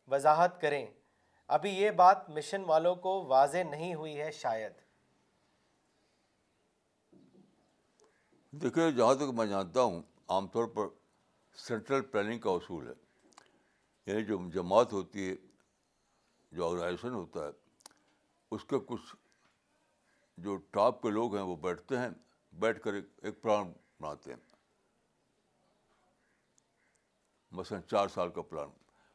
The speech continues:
Speaker 2: اور پھر وہ سب کو ڈسٹریبیوٹ کر دیا جاتا ہے کہ اس پلان کے مطابق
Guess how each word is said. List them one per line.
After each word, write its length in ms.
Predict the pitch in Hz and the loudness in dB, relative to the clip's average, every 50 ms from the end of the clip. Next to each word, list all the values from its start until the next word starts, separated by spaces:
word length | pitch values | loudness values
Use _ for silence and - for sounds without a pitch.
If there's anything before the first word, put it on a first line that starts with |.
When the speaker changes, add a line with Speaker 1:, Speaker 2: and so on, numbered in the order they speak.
| _ - | _ -10
Speaker 2:
اور 100 | 98 87 | -10 -6
پھر 120 | - 127 | -2 0
وہ 160 | 123 123 117 | 0 0 0
سب 240 | - 120 107 92 - | -2 -4 -6 -6 -4
کو 100 | 117 107 | -6 -6
ڈسٹریبیوٹ 520 | 98 98 95 - - 117 117 120 127 - | -6 -6 -10 -10 -10 -12 -10 -10 -12 -8
کر 120 | - 107 95 | -6 -6 -4
دیا 160 | 92 101 98 | -2 -2 -2
جاتا 200 | 90 85 98 92 | -2 -2 -4 -6
ہے 60 | 90 | -6
کہ 160 | - - - | -8 -10 -14
اس 120 | 113 - - | -14 -10 -4
پلان 200 | 98 90 92 90 | -4 -4 -4 -4
کے 100 | 92 92 | -10 -14
مطابق 500 | 85 82 90 90 90 - - _ _ | -12 -8 -8 -8 -8 -8 -14 _ _